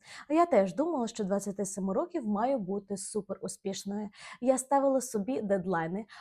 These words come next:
отримати кар'єру, знайти своє покликання. Але коли почала знімати відео, зрозуміла, що справжній успіх —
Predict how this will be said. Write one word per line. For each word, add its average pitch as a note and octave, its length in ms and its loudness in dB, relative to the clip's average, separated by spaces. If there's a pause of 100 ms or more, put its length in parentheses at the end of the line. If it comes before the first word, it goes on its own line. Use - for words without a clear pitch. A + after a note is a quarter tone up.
(120)
отримати C#4+ 640 2
кар'єру, G3+ 800 -2
знайти B3 420 2
своє A#3 380 0
покликання. A3+ 960 -4 (400)
Але G#3 400 6 (340)
коли F4+ 240 4
почала F#3+ 480 0
знімати F3+ 480 0
відео, F#4 380 -2
зрозуміла, F#3 680 -2 (280)
що - 300 -4
справжній G#3+ 680 2
успіх — G3 420 -2